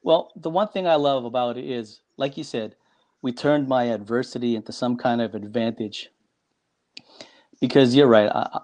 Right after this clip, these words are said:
I could have given up. I could have faltered. I could have refused to fight. I could have chose to turn my brain off and, and not think of the possibilities of what I could do in my perceived last days.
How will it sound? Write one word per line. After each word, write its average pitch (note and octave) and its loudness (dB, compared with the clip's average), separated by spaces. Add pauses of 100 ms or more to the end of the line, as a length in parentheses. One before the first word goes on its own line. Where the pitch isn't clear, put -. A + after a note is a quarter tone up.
I C3+ 4
could C3 -2
have G#2 -2
given G#2+ 0
up. G#2+ -6
I A2+ -8
could A2+ -2
have G2+ -8 (600)
faltered. B2 2 (180)
I - -16
could A#2+ -6
have G2+ -8
refused A2+ 0
to A2+ -10
fight. A#2+ -2 (120)
I A#2 -14
could A#2+ -4
have G2+ -6 (680)
chose B2+ 2
to B2 0
turn A#2+ 2
my G2+ 2
brain A2 0
off G#2+ 0 (260)
and, G#2+ -6
and A2+ 0
not A#2+ 0
think A#2+ 0
of G#2 -6
the G#2+ -6
possibilities A2 -2
of G2 -12
what G#2 -6
I G#2 -2
could F#2+ -8
do G#2+ 0 (460)
in A2+ 2
my G#2 -2
perceived A#2 2
last A2 2
days. G#2 0